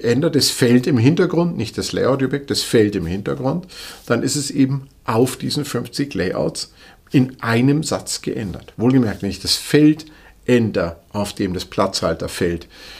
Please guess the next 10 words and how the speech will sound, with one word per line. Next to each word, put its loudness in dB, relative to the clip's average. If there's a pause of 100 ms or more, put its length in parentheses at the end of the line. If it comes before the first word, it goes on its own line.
(180)
im -2 (160)
Layout -4 (320)
basiert. -6 (520)
Nicht, 0
wenn 2
ich -6
im 0
Layout 2
irgendwas -10
mache. -12